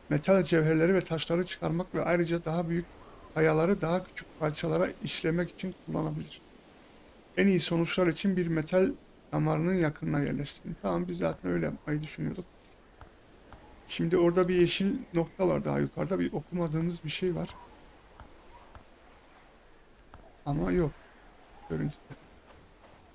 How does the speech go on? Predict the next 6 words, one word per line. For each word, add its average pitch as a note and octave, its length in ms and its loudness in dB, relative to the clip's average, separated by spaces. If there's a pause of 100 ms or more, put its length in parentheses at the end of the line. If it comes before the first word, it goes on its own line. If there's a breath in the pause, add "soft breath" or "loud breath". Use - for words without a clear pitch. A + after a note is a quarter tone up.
(520)
Okey, D#3+ 300 0
onu F3 200 2
kuracağız. F#3+ 500 4
Onu F3 220 0
kurmadan F3+ 340 -2
önce D#3+ 220 0